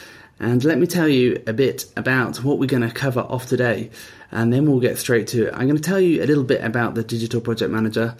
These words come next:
Um, I'm gonna tell you a little bit about myself and, uh, what you can expect from this Digital Project Management podcast. But by way of very brief introduction to start things off, I'm Ben Aston. I'm the founder of the Digital Project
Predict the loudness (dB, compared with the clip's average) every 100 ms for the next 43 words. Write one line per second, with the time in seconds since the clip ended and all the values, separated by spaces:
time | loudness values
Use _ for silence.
0 | -18 -20 _ _ -4 -2 -2 -2 0 0
1 | 0 2 4 2 2 -2 -2 -6 -8 -6
2 | -2 -2 -4 -10 -20 -20 -20 -8 0 2
3 | 2 2 2 2 0 0 -2 -2 0 2
4 | 0 -2 -8 -8 -4 -2 -2 -8 -12 -8
5 | -2 2 2 0 -4 -12 -16 -2 0 2
6 | 0 0 0 0 0 0 -2 -2 -4 -6
7 | -14 _ -6 -4 -2 -4 -6 -6 -2 0
8 | 2 4 2 0 -2 2 2 4 2 0
9 | -4 -2 -4 -4 -4 -4 -4 -2 -2 0
10 | -2 -4 -14 -20 -20 -20 -20 -6 0 2
11 | 2 2 0 0 0 -4 0 0 0 0
12 | 0 -2 -4 -2 0 0 0 -2 -4 -4
13 | -2 0 -2 0 -2 0 -2 -2 -2